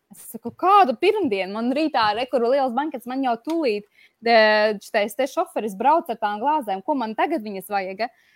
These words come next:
Viņa saka, "Nu, mēs atvainojamies, mēs nevaram." Ak, Dievs, mēs tur vispār reāli, ok, visu atvērām, visas kastes, vai ne? Cik glāzes bija, tik mēs aizvedām, un tad no, viņi sarunājām, ka sestdien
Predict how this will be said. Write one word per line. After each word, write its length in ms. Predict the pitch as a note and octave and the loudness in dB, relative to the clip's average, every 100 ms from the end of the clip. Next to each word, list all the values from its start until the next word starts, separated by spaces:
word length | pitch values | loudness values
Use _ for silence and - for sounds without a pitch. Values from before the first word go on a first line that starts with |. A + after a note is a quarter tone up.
| _ - | _ -12
Viņa 160 | A3 G#3+ | -8 -6
saka, 280 | A3 G#3+ G#3 | -6 -4 -4
"Nu, 100 | A3 | -4
mēs 220 | C4 C4 | -8 -8
atvainojamies, 540 | C4+ C4 F#3 F3+ F#3 - | -6 -6 -6 -10 -12 -12
mēs 140 | G#3 | -10
nevaram." 420 | A#3 A3+ F#3+ F3 - | -6 -4 -4 -8 -8
Ak, 680 | F#3+ G3+ G3+ G3 G3 F#3 F#3 | -4 -2 0 0 2 0 -2
Dievs, 400 | F3+ F#3+ F#3 F3 | -4 -4 -4 -6
mēs 240 | G3 G3 F#3+ | -8 -8 -8
tur 120 | G3 | -8
vispār 340 | G3 - G3+ F#3+ | -8 -6 -8 -4
reāli, 380 | F3+ F3+ G3 G3+ | -4 -4 -4 -6
ok, 300 | - F#3 F#3 | -10 -10 -8
visu 300 | A3 C4+ G#3 - | -8 -8 -8 -6
atvērām, 480 | A3+ A#3 G#3 F#3+ | -4 -4 -6 -6
visas 240 | G#3 A3 - | -8 -12 -10
kastes, 340 | F#3 F#3+ - - | -8 -10 -14 -6
vai 140 | G3+ | -4
ne? 160 | F#3+ G3+ - | -4 -8 -6
Cik 220 | C#4+ A3 | -4 -2
glāzes 500 | A#3 A#3+ B3 A3 G3+ | 0 0 0 -2 -6
bija, 360 | F#3 G3+ G3 A#3+ _ _ _ - | -6 -6 -4 -4 _ _ _ -6
tik 140 | C4 | -4
mēs 280 | B3+ A#3+ A3 | -2 -4 -4
aizvedām, 680 | G3 F#3+ G3 G#3 G#3+ A#3 C4+ - - G#3+ | -4 -4 -4 0 0 0 -4 -10 -14 -6
un 60 | |
tad 280 | G#3 A#3 A#3+ | -2 0 0
no, 140 | A#3 G#3+ G#3 - | 0 -2 -4 -6
viņi 240 | A#3+ B3 A3 | -6 -6 -4
sarunājām, 560 | A#3+ B3 A#3+ G#3 F#3+ G3 | 0 0 -2 -4 -4 -6
ka 80 | G3+ | -10
sestdien 720 | - A3 A3 G3 A#3 B3 | -4 -2 -2 -6 -2 0